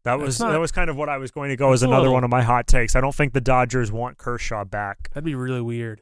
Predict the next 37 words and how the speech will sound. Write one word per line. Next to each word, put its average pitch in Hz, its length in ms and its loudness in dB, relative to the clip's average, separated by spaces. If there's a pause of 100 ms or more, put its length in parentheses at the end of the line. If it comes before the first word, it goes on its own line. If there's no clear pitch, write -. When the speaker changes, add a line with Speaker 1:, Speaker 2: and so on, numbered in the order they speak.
Speaker 1:
It 147 160 4
would 240 240 4
be, 143 280 4
but 156 240 2
also, 196 420 4
like, 170 220 4
they've 185 200 4
kind 208 220 0
of 190 80 0
moved 170 320 2
on. 165 240 2
You 120 80 -6
know, 127 140 -4
they've 127 180 -2
got 143 240 0
Dustin 135 480 4
May, 131 280 -4
they've 120 140 -2
got 127 220 0
Walker 123 380 2
Buehler, 120 560 2
they've 110 180 2
got, 123 300 2
uh, 117 340 -2
Urias. 123 600 4
They 131 120 4
don't 160 260 -2
really 151 400 -4
need 120 420 -4
him 101 240 2
anymore. 92 440 -14
Speaker 2:
They 147 120 -2
have 233 120 -2
a 240 60 -4
very 160 340 -2
loaded 127 420 -4
team. 117 440 -8